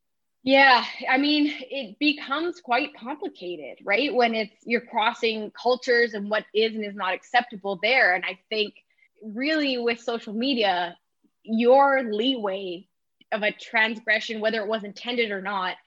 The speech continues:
is very, very, very small. And that's part of, again, the, the work that we did is recognizing that to a lot of people, this wasn't a transgressive act. It, and that's why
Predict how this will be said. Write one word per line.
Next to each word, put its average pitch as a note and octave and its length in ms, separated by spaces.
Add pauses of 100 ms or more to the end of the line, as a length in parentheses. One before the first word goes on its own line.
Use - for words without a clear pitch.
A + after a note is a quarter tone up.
(420)
is G#3 280
very, G#3+ 500
very, G3 240
very F3 260
small. F#3+ 420
And F#3 80
that's F#3+ 260
part B3 260
of, A3+ 60
again, G3 480
the, F3 320 (440)
the A3+ 80
work A#3+ 200
that G#3 160
we C#4+ 180
did A#3 160
is G3+ 160
recognizing G#3+ 640
that F#3 180
to B3 100
a - 20
lot B3 180
of C#4 140
people, F#3 640
this D4+ 180
wasn't D4 260
a A3+ 60
transgressive G#3+ 600
act. - 220 (420)
It, B3 220
and A#3 180
that's C4 260
why A#3+ 460